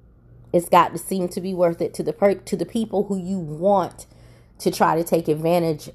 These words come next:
of it on. So with that being said,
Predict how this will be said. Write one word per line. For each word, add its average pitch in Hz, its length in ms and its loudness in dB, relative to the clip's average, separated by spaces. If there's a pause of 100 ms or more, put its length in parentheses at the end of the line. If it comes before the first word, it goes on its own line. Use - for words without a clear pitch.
of 123 240 0
it - 80 -18 (200)
on. 120 440 -10
So 156 560 2 (1400)
with 175 140 -2
that 202 280 6
being 180 240 0
said, 226 680 2